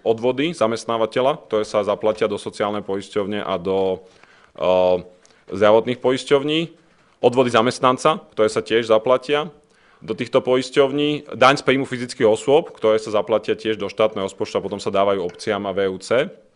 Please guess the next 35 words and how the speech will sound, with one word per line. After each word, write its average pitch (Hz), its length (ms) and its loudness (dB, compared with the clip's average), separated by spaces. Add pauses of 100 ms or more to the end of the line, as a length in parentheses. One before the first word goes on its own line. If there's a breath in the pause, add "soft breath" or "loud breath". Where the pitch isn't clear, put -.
(680)
A 113 320 4 (320 loud breath)
takisto 147 400 2
štát 135 320 4
ešte 131 480 2
zarobí 120 560 0
na 107 320 -2
znížení 131 480 -6
zdravotnej 117 480 -2
odvodovej 110 400 -2
položky, 110 400 -4
ktorú 107 240 -4
tým 110 80 -10
zvýšením 104 400 -8
platov 101 480 -2
nebude 98 240 -10
musieť 95 400 -6
až - 80 -12
takú - 240 -8
vyplácať. 131 640 2 (320 loud breath)
A 110 160 2
ešte, 123 400 2
e, 107 320 -2
zarobí 113 480 2
aj 104 160 0
na 101 160 -4
dane 107 240 -4
z - 80 -16
pridanej 101 320 -4
hodnoty, 95 400 -8
ktorá 92 320 -2
sa 90 160 -8
zvýši 92 240 -10
vďaka 90 240 -6
zvýšenej 85 400 -10
spotrebe. 73 480 -10